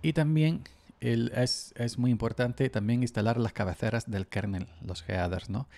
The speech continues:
Veis que tengo Linux instalado porque pon-, pone eliminar, sí,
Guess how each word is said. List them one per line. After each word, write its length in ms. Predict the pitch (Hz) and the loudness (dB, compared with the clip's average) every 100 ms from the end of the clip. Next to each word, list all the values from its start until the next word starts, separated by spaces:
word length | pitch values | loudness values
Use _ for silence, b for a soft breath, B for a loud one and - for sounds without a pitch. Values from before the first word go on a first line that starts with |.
| B B - | B B -2
Veis 160 | 120 | 0
que 80 | 135 | 0
tengo 500 | 117 113 117 117 - - - _ | 0 2 4 4 0 -14 -20 _
Linux 600 | - 113 117 143 135 104 | -4 2 6 6 6 4
instalado 480 | 127 - 131 139 180 | 0 2 2 4 2
porque 260 | - - 98 | -2 -6 -4
pon-, 220 | 98 101 | -2 -2
pone 400 | - 107 101 98 | -4 -2 0 0
eliminar, 460 | 95 101 107 135 - | 2 2 2 2 -2
sí, 140 | - | -12